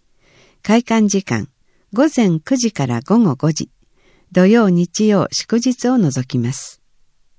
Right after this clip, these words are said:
若者就労支援コーナー。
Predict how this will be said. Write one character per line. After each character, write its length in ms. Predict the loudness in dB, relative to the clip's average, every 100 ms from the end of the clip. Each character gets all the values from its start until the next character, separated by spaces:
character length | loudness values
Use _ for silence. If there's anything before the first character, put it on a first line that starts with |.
| _ _ _ _ _ _ -6
若 300 | -4 0 2
者 360 | 4 4 2 -2
就 320 | -2 2 4
労 220 | 4 2
支 180 | 2 2
援 200 | 2 0
コ 220 | 0 2
ー 40 |
ナ 240 | 2 0
ー。 60 | -4